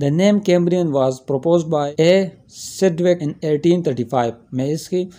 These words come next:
मतलब ये नेम इसने, अ, प्रपोज किया था। It is taken from Cambria, the La-, the Latin name of city of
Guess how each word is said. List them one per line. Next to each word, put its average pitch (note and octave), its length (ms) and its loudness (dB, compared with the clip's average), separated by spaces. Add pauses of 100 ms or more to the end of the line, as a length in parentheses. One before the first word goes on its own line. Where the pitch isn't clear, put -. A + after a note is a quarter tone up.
(300)
मतलब D3+ 280 -2
ये D#3 100 0
नेम E3 280 0
इसने, F#3+ 280 -2 (360)
अ, B2+ 120 -2
प्रपोज B2 420 -6
किया A#2 220 -4
था। A2+ 220 -10 (360)
It G3 100 4
is F#3+ 240 4
taken G3 520 0
from D3+ 200 2 (140)
Cambria, E3 580 4
the B2+ 220 -2
La-, C3+ 280 0
the C#3 100 0
Latin F3+ 380 0
name D3+ 240 -2 (120)
of C3 280 -2
city E3+ 200 -2
of F3 160 -2